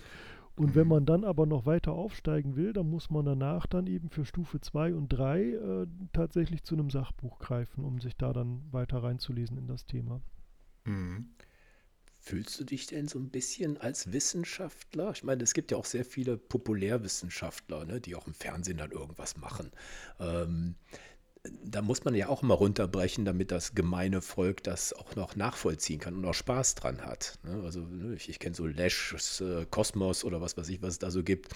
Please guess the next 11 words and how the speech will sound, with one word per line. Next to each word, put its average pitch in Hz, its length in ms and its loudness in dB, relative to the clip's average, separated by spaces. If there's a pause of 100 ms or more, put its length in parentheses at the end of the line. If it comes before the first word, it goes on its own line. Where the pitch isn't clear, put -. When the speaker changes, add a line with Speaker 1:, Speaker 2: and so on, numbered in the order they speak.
(560)
Speaker 3:
Ähm, 90 520 0 (520)
die 113 160 -2
vermitteln 110 540 -4
das 120 160 -6
ja - 160 -2
auch. - 160 -8
Könntest - 420 0
du 92 100 -2 (120)
auch - 260 -2
sowas? 196 800 0 (2250)
Speaker 1:
Äh, 190 360 6